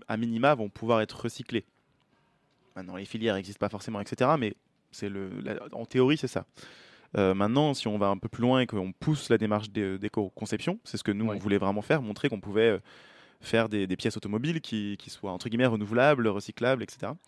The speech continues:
Speaker 1: Et ben, on peut, euh, utiliser du plastique qui est déjà recyclé, c'est-à-dire c'est une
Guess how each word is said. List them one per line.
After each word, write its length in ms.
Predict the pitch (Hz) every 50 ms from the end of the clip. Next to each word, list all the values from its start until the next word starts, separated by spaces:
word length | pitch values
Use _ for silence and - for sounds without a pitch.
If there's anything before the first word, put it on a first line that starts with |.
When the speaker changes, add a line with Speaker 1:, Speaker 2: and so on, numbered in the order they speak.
| - - - - - - _ _
Speaker 1:
Et 80 | - 101
ben, 80 | 107 113
on 80 | 110
peut, 320 | 101 - 113 120 131 127 110
euh, 40 | 104
utiliser 300 | - - - 98 113 120
du 80 | 117
plastique 280 | - 101 98 - 160 -
qui 80 | - 110
est 40 |
déjà 200 | 98 110 107 113
recyclé, 320 | 120 131 - - - 113 110
c'est-à-dire 280 | - - 104 98 98
c'est 200 | - - 101 95 95 95 98
une 260 | 101 98 95 - -